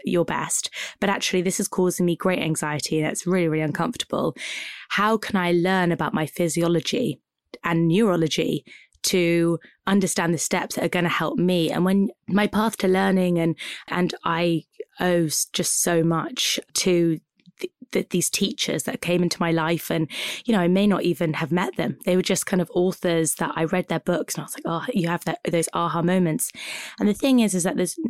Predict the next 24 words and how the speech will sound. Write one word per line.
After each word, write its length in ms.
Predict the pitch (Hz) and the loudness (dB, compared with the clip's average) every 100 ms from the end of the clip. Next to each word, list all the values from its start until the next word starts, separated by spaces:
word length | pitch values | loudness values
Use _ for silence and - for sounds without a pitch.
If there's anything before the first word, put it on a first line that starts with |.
| - | 0
you 100 | 196 | 2
know, 100 | 170 | 2
one 220 | 170 208 | 4 2
size 320 | - 170 170 | 2 0 0
does 160 | - 165 | 0 0
not 180 | 170 - | 0 -2
fit 200 | 170 - | -2 0
all. 240 | 160 - | 2 0
So 180 | - 175 | 0 2
what 220 | 175 196 | 2 2
helped, 460 | - 196 185 - - - _ | 0 -2 -2 -6 -10 -14 _
what 200 | - 190 | -2 0
helps 300 | 156 180 - | 0 -2 0
me 260 | 196 196 214 - - - | 2 4 2 -2 -10 0
may 180 | 190 196 | 4 4
not 140 | 196 | 2
help 340 | 185 - - | 0 -2 -2
you. 240 | 180 165 190 | 0 2 2
And 220 | 190 190 | 2 2
this 240 | - 214 202 | 2 0 -2
is 100 | - | -2
why 340 | 190 175 170 | 0 0 0
I 80 | 160 | 0
encourage 440 | 165 - 175 170 | -2 -2 -2 -2